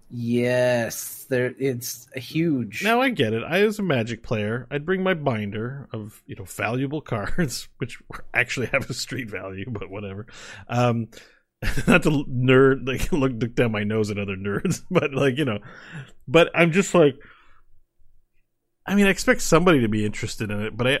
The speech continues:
Speaker 2: always underestimate or fail to recognize the collector type of nerd.
Speaker 1: Right.
Speaker 2: And there was a lot,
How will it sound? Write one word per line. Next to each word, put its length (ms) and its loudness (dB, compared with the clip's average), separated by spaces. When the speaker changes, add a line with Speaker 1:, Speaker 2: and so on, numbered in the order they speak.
Speaker 2:
always 420 0
underestimate 960 -2
or 140 0
fail 340 4
to 120 -2
recognize 800 -6
the 180 -4
collector 1040 -6
type 280 -4
of 80 -10
nerd. 380 -16
Speaker 1:
Right. 240 -8
Speaker 2:
And 140 -4
there 100 2
was 160 0
a 60 -4
lot, 360 -4